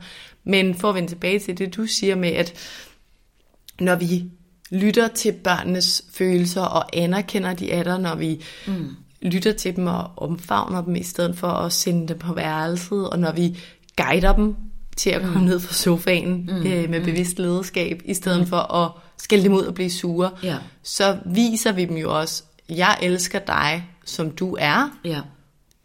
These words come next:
Speaker 1: Her er nogle regler, jeg prøver at guide dig igennem, og som jeg gerne vil have, du følger.
Speaker 2: Mhm.
Speaker 1: Nogle gange følger du mig ikke, så snakker vi om det," og så videre. Men det gør jo, at et barn føler sig elsket,
Speaker 2: Mm.
Speaker 1: i bund og grund,
Speaker 2: Mm.
Speaker 1: tænker jeg.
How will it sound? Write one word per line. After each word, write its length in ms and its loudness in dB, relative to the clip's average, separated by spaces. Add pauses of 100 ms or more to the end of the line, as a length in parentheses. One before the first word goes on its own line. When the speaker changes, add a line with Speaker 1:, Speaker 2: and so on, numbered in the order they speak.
(140)
Speaker 1:
Her 120 4
er 40 2
nogle 200 2
regler, 420 4 (200)
jeg 200 2 (500)
prøver 200 4
at 80 0
guide 260 0
dig 80 -4
igennem, 560 0
og 60 -10
som 120 -2
jeg 100 -2
gerne 200 -2
vil 80 0
have, 200 0
du 100 -6
følger. 480 -2 (260)
Speaker 2:
Mhm. 340 -8 (260)
Speaker 1:
Nogle 280 0
gange 160 -4
følger 220 -2
du 60 -8
mig 140 0
ikke, 160 0
så 100 -4
snakker 320 -6
vi 120 -2
om 280 0
det," 140 -2
og 100 -4
så 100 -4
videre. 200 2
Men 240 4 (300)
det 100 2
gør 180 8
jo, 140 6
at 160 4
et 120 -6 (280)
barn 480 0 (100)
føler 300 0
sig 200 -6 (240)
elsket, 440 -2 (340)
Speaker 2:
Mm. 100 -10
Speaker 1:
i 40 0
bund 240 0
og 100 -6
grund, 180 -4
Speaker 2:
Mm. 100 -18
Speaker 1:
tænker 300 -2
jeg. 140 -8